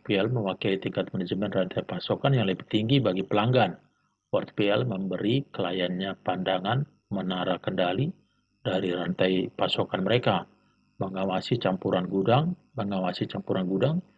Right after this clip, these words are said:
perusahaan pelayaran, perusahaan pengiriman barang, dan agen. Tujuannya adalah untuk menjadikan fourth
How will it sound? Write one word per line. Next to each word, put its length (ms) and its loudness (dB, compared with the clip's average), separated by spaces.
perusahaan 400 -2
pelayaran, 720 2
perusahaan 400 -4
pengiriman 560 -4
barang, 320 0
dan 160 -2
agen. 480 -4
Tujuannya 480 6
adalah 240 6
untuk 240 2
menjadikan 480 0
fourth 240 2